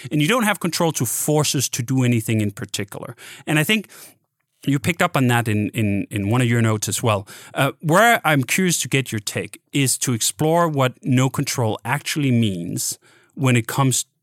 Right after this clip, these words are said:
to venture capital. Because, first of all, I, I'm,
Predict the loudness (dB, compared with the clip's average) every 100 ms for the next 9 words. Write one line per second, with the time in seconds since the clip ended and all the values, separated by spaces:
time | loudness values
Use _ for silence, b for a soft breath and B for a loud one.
0 | -10 -6 -2 -2 -2 -8 -10 -10 -14 -14
1 | B B B B -4 -2 2 2 2 -4
2 | _ -2 0 2 2 2 2 0 -2